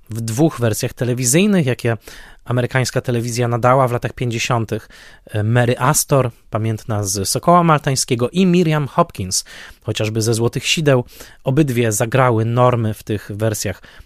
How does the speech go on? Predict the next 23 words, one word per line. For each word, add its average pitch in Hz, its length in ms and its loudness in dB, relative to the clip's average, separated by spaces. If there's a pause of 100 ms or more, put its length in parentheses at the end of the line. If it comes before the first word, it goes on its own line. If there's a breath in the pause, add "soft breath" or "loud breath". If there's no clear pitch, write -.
telewizyjnych, 127 760 0
bardzo 92 340 -6
mocno 107 280 -4
skróconych. 156 640 0 (340 soft breath)
Sam 180 440 2
temat 175 420 0
starszej 147 460 0
kobiety, 135 420 -2
która 117 220 -2
najmuje 135 540 2
sobie 107 260 -4
w 92 40 -8
zasadzie 113 360 -6
młodszego 113 420 -4
kochanka, 131 560 -2 (500 loud breath)
e, 113 320 -2
w - 80 -8
świecie 131 340 0
showbiznesu 123 720 -2
i 123 80 -2
nie 110 140 -4
tylko, 151 420 2 (840)
potem 143 420 0